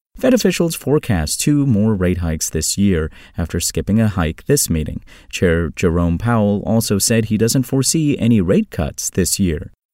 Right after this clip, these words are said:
Stocks were wobbly on the news, initially dropping on rises in projections to the terminal interest rate in twenty twenty-three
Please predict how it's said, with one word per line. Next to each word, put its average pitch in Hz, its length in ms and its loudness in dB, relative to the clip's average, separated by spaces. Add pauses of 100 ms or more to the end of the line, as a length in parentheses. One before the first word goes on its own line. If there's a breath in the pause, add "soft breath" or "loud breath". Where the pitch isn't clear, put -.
(100)
Stocks 208 280 0
were 214 100 4
wobbly 185 460 4
on 92 180 4
the 87 80 2
news, 135 460 0
initially 101 580 2
dropping 120 500 0
on 123 180 4
rises 110 520 2
in 113 160 4
projections 107 640 0
to - 140 -4
the 85 100 -2
terminal 143 520 0
interest 90 420 -2
rate 90 180 0
in 90 100 0
twenty 85 280 -4
twenty-three 87 720 -2